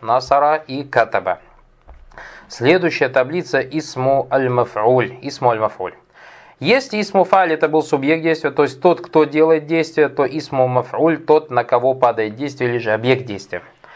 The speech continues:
И посмотрите, <clears throat> такая же таблица, то есть как у фа'иля, муфрат, муфанна, джам, единственное число, двойственное число, множественное число, мудзаккар, муаннас, мужской, женский род. И у нас модель какая, шаблон какой? Маф'уль.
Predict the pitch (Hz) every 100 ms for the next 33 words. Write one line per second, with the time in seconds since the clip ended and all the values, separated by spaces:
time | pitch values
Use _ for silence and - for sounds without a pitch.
0 | - - _ - 113 123 120 - 175 175
1 | 185 - - 143 139 123 113 - 113 -
2 | 113 101 110 110 139 156 180 175 - -
3 | 90 - 98 95 - 117 143 151 113 110
4 | 117 - 92 104 104 117 101 98 92 113
5 | 139 151 - 101 120 120 104 95 - 104
6 | 104 113 107 104 90 98 92 120 139 165
7 | 160 151 107 104 135 - 127 117 98 85
8 | - - - 127 123 117 127 123 101 -
9 | _ _ - - - - - 101 101 139
10 | 185 185 - 123 117 127 123 107 147 160
11 | 160 123 120 117 117 113 135 107 107 143
12 | 156 - 104 98 123 120 113